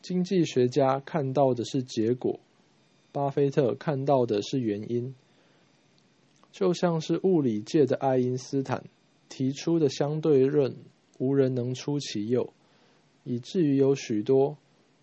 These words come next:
主张一切都是几率的量子力学家们与他站在对立面。他有句名言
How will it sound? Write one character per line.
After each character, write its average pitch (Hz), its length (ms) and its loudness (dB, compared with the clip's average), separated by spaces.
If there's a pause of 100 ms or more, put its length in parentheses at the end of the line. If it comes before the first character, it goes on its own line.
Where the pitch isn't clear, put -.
主 113 220 -4
张 143 320 -2
一 120 140 -8
切 170 340 0
都 147 180 2
是 139 160 -4
几 135 320 -2
率 139 220 0
的 110 140 -2
量 127 320 0
子 107 200 -6
力 127 200 -2
学 107 240 -4
家 117 260 -2
们 113 200 -6 (360)
与 107 140 -8
他 123 200 -2
站 123 280 -2
在 120 160 -2
对 113 280 0
立 113 200 -2
面。 107 180 -8 (1700)
他 165 160 2
有 113 200 2
句 147 180 -2
名 117 240 -4
言 110 300 -4